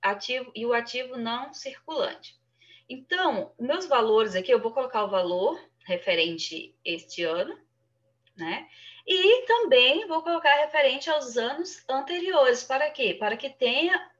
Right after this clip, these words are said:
né, para que possa se fazer aí comparações. Por isso se chama comparabilidade. E também, é, a lei aborda que os agrupamentos de contas não podem ultra-, ultrapassar dez por cento do valor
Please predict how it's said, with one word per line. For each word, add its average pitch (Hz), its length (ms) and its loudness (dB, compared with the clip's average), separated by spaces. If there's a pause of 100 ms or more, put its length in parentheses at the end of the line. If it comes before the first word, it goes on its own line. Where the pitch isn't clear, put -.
(180)
né, 233 220 -2
para 240 240 0
que 262 120 -14
possa 254 380 -2
se - 80 -20
fazer 240 260 0
aí 262 340 0 (200)
comparações. 247 800 -2
Por 226 160 -8
isso 240 200 -4
se 269 80 -14
chama 240 460 0 (160)
comparabilidade. 247 1200 -4 (1080)
E 381 120 -2
também, 339 640 4 (380)
é, 196 540 8
a 180 140 6
lei 226 160 4
aborda 254 520 2
que 175 420 -12 (360)
os 180 160 -4
agrupamentos 190 600 -2
de 330 60 -8
contas 220 400 -4
não 311 300 -4
podem 240 320 2
ultra-, 269 280 -6 (120)
ultrapassar 220 680 -4
dez 226 320 -2
por 294 140 -10
cento 285 520 -6
do 254 160 -4
valor 233 420 -2